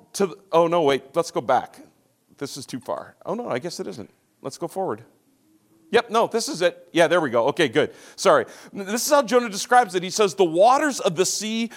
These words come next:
clothed, closed around my throat. The deep sea was all around me.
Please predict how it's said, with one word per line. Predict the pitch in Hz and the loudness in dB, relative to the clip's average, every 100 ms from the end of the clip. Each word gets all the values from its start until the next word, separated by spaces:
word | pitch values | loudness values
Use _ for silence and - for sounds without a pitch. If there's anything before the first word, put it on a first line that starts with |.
| - _ - | -18 _ -12
clothed, | 117 202 208 226 254 262 202 - - - | -10 0 6 6 4 -2 -6 -12 -20 -12
closed | - 214 220 | -2 -2 2
around | 180 135 143 156 226 | 2 2 2 2 0
my | 190 131 | 0 -2
throat. | - - 160 185 220 262 - - _ _ _ _ - | -8 -6 2 4 4 -2 -12 -16 _ _ _ _ -4
The | 143 | -4
deep | 113 160 226 - | -4 -6 -6 -6
sea | - 220 | -6 -4
was | 202 165 | -2 -2
all | - 156 202 | 2 4 4
around | 202 147 147 190 190 | 2 2 2 0 -4
me. | 202 233 233 | -8 -8 -10